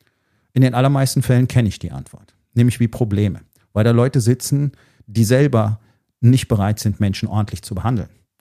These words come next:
Möglicherweise, weil sie auch nicht ordentlich behandelt werden. Naja, und dann braucht man nicht drüber reden, es wäre so schwierig, Kunden zu kriegen oder Kunden zu halten oder, äh, ich kann keine höheren Preise nehmen. Das hat nämlich alles ausschließlich mit deiner Kultur zu tun.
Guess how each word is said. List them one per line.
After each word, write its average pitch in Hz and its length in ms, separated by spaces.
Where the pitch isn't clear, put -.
Möglicherweise, 170 640
weil 165 160
sie 175 120
auch 165 200
nicht 95 180
ordentlich 82 300
behandelt 78 420
werden. - 220
Naja, 107 300
und 104 120
dann 117 120
braucht 123 180
man 131 120
nicht 113 160
drüber 110 220
reden, 117 180
es 107 140
wäre 107 100
so 107 80
schwierig, 95 320
Kunden 131 220
zu 123 120
kriegen 127 400
oder 92 220
Kunden 98 320
zu 95 180
halten 127 460
oder, 90 420
äh, 87 180
ich - 120
kann 117 160
keine 110 200
höheren 98 340
Preise 127 360
nehmen. 117 280
Das 110 120
hat 107 100
nämlich 107 240
alles 120 280
ausschließlich 107 440
mit 98 140
deiner 87 160
Kultur - 320
zu - 160
tun. - 180